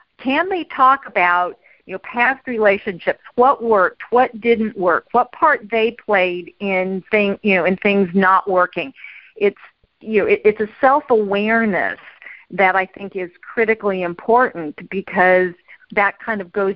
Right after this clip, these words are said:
into that, that concept of maturity, security, and stability. Do I know who I am, and can I, you know, therefore, if, if there's something that had happened in my past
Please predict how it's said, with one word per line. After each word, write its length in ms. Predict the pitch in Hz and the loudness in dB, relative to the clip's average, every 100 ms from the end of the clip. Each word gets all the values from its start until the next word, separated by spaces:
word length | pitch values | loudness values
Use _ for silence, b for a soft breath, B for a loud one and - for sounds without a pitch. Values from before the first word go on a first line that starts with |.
| - | -6
into 320 | 208 202 208 | -8 -4 -2
that, 300 | 185 170 170 - - - _ - - _ - - - - 185 | 0 2 2 -2 -18 -20 _ -20 -20 _ -20 -20 -18 -18 -6
that 160 | 240 - | -6 -4
concept 500 | 220 196 - 190 196 | -2 -2 -2 -2 0
of 160 | 175 | 0
maturity, 840 | 185 175 - 208 196 185 180 180 175 | -2 -4 0 2 4 2 -2 -4 -8
security, 460 | 202 - 190 180 170 | -12 -2 0 2 0
and 100 | 165 - | -6 -4
stability. 580 | 190 220 269 220 156 - 185 | 2 4 6 4 0 -8 -6
Do 200 | 220 240 | 0 2
I 160 | 240 226 | 2 2
know 260 | 202 202 | 2 2
who 220 | 196 202 | 0 0
I 200 | 175 170 - | 0 -2 -6
am, 480 | 202 226 202 180 185 | -4 0 2 0 -4
and 400 | 180 175 175 175 - | -4 0 0 -4 -6
can 180 | 190 | -2
I, 140 | 185 175 - | -2 -4 -10
you 200 | 226 175 | -10 -10
know, 60 | 143 B B B B | -10 B B B B
therefore, 720 | 190 214 214 226 196 185 170 _ _ _ _ _ _ _ _ _ _ _ _ | 2 4 2 0 2 2 -2 _ _ _ _ _ _ _ _ _ _ _ _
if, 140 | 226 226 - | 0 0 0
if 160 | 220 | 0
there's 220 | 214 196 - | 2 0 0
something 380 | 233 247 240 214 | 0 2 0 0
that 120 | 185 | -2
had 140 | - | -2
happened 420 | 202 214 190 185 180 | 0 0 0 -4 -6
in 100 | 175 | -2
my 180 | 170 | -4
past 440 | 160 185 180 180 | -4 -2 0 0